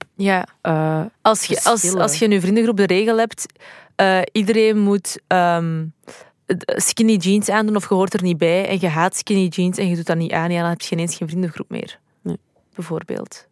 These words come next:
Speaker 2: Klopt.
Speaker 1: Het is zo gek dat we zo'n kuddebeesten zijn eigenlijk, hè? Dat we zo graag uniformiteit willen, maar zou dat een vorm van controle zijn? Waarschijnlijk wel, hè?
Speaker 2: Ik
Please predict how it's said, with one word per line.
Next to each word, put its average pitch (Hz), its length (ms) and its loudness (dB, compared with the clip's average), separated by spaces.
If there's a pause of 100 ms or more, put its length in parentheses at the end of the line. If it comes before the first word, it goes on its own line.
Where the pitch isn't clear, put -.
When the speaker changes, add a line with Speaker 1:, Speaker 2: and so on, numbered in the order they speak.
(320)
Speaker 2:
Klopt. - 580 -8
Speaker 1:
Het - 100 -18
is 240 100 -2
zo 302 120 0
gek 277 220 -6
dat 196 100 0
we 180 80 -2
zo'n 175 180 -2
kuddebeesten 180 500 -4
zijn - 180 -6
eigenlijk, 165 380 -10
hè? 208 100 -10
Dat 208 160 -6
we 165 80 -8
zo 175 160 -8
graag 180 560 -12 (500)
uniformiteit 185 800 -2
willen, 214 220 0
maar 170 240 -2 (640)
zou - 200 -8
dat 240 80 0
een 202 60 -6
vorm 214 140 0
van 214 140 -2
controle 190 460 -6
zijn? 247 300 -12 (420)
Waarschijnlijk 196 460 -10
wel, 196 160 -8
hè? 190 100 -8 (880)
Speaker 2:
Ik - 120 -20